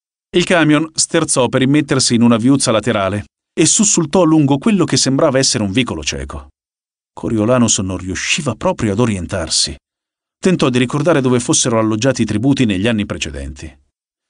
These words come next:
Non stavano nelle stalle che ospitavano i cavalli dei pacificatori? Sì, credeva di averne sentito parlare da qualcuno. Una volta arrivati, avrebbe cercato un pacificatore per spiegare la situazione.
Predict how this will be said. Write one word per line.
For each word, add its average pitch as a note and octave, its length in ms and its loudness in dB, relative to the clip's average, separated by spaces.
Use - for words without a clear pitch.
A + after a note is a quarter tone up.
Non E3+ 100 -2
stavano A#2+ 380 0
nelle D#2+ 220 -8
stalle B2+ 400 2
che G#2 120 -4
ospitavano A#2+ 460 0
i A2+ 40 0
cavalli A#2 400 0
dei G#2 140 0
pacificatori? A2 840 -2
Sì, - 340 -4
credeva C#3+ 460 2
di D3+ 200 -4
averne D#3 360 2
sentito C#3 380 -2
parlare C3 400 0
da A2 100 2
qualcuno. F#2+ 680 -6
Una F3+ 140 4
volta G#3 260 0
arrivati, F#3 440 2
avrebbe D3+ 360 2
cercato D3+ 380 0
un C#3 100 4
pacificatore C#3 720 2
per A#2+ 240 0
spiegare B2+ 440 0
la G#2 120 2
situazione. F#2 840 -4